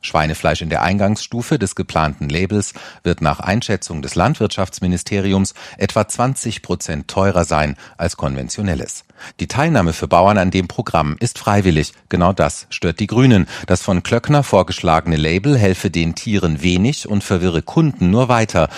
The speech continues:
so Grünen-Fraktionschef Hofreiter. Bayerns Landwirtschaftsministerin Kaniber dagegen gab sich im Bayerischen Rundfunk überzeugt,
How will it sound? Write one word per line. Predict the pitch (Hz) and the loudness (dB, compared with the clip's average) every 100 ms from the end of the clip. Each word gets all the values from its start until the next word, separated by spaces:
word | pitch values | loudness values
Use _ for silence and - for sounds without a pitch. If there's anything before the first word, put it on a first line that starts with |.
| - | -12
so | - 92 | -8 -6
Grünen-Fraktionschef | 104 110 92 - 87 - 87 87 98 - | 2 4 4 0 -4 -2 -4 -4 -6 -4
Hofreiter. | 117 - 64 57 - - _ | -4 -2 -4 -4 -8 -10 _
Bayerns | - 78 71 73 | -2 0 0 -2
Landwirtschaftsministerin | 90 139 120 - 90 - 90 82 - 80 76 73 | 0 0 0 0 -4 -2 -2 -2 -2 -4 -4 -2
Kaniber | 101 131 104 78 | 0 2 2 2
dagegen | 76 73 82 87 143 | 0 -2 -2 0 2
gab | 87 | 2
sich | - 95 | 0 -6
im | 87 87 | -4 0
Bayerischen | 82 82 80 - | 2 2 -4 -4
Rundfunk | 82 131 - 110 - | 0 0 2 0 0
überzeugt, | - 87 - 107 117 | -2 -4 0 0 0